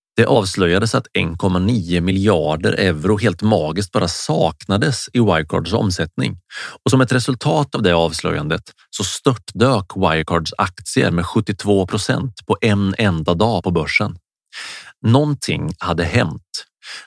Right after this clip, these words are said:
Någon eller några på Wirecard hade blåst upp en enorm digital bubbla med pengar som inte fanns.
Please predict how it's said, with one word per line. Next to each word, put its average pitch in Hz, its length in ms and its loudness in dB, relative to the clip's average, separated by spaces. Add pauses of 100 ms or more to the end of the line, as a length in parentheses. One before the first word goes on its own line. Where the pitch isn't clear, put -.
Någon 113 880 2 (420)
eller 143 280 4
några 92 600 0 (220)
på 110 200 4
Wirecard 82 480 0
hade 101 220 2
blåst 120 280 0
upp 92 180 -2
en 92 200 2
enorm 120 600 2
digital 92 520 0
bubbla 101 640 0
med 110 200 0
pengar 87 400 0
som 127 140 -2
inte 120 200 -2
fanns. - 600 -6